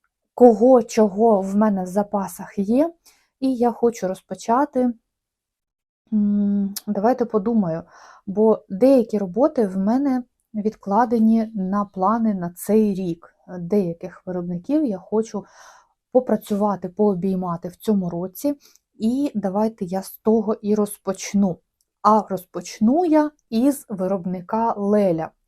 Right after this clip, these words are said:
Я з виробником Леля познайомилася у двадцять третьому році. Дякую, Ліза, яка мені написала, запропонувала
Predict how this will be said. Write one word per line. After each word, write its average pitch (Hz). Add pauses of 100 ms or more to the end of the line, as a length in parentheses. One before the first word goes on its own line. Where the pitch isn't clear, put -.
(640)
Я 294
з -
виробником 214
Леля 180
познайомилася 220 (120)
у 262
двадцять 220
третьому 190
році. 214 (600)
Дякую, 202
Ліза, 233 (920)
яка 214
мені 240
написала, 233 (300)
запропонувала 202